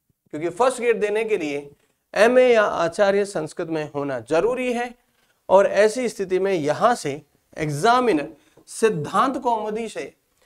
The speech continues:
कारक प्रकरण पूछेगा। निम्नलिखितानाम सूत्राणाम सामान्य परिचयात्मक प्रश्न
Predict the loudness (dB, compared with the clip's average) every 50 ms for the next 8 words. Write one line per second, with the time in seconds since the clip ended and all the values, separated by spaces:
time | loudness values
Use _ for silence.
0 | _ _ _ _ _ 2 4 6 6 6 6 4 4 4 2 0 0 -4 -6 -6
1 | -6 -6 -6 -6 -8 -8 -10 -8 -8 -8 -8 -6 -4 0 2 2 2 2 0 -2
2 | -8 -16 _ _ _ _ _ _ _ _ _ -6 -4 -4 -2 -2 -2 -4 -2 -2
3 | -4 -2 0 0 2 2 2 2 0 -2 -4 -6 -6 -6 -6 -4 -4 -2 0 2
4 | 2 2 2 2 0 0 -4 _ _ _ _ _ _ _ _ _ _ _ _ _
5 | _ _ _ _ _ _ -16 -2 2 4 6 6 6 4 4 4 4 4 2 2
6 | 0 0 -2 -4 -8 -8 -8 -4 -2 0 2 0 0 -2 -4 -8 -8 -8 -8 -10
7 | -12 -12 -12 -12 -12 -10 -10